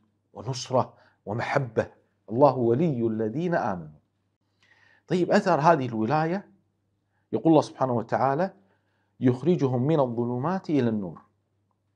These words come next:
في فائدة مهمة جدًا في هذا الجزء من الآية أخواني أخواتي، أن الحق واحد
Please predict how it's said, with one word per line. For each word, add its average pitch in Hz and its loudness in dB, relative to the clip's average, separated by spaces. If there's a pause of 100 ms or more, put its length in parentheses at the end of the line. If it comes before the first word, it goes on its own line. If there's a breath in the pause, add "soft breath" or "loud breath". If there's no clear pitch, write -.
(800 soft breath)
في 214 -2
فائدة 170 0
مهمة 123 -6
جدًا 123 -12 (540)
في 127 -8
هذا 120 -2
الجزء 107 -6
من 101 -6
الآية 92 -6
أخواني 85 -12
أخواتي، 78 -20 (760 soft breath)
أن 160 6
الحق - 0 (720)
واحد 95 -2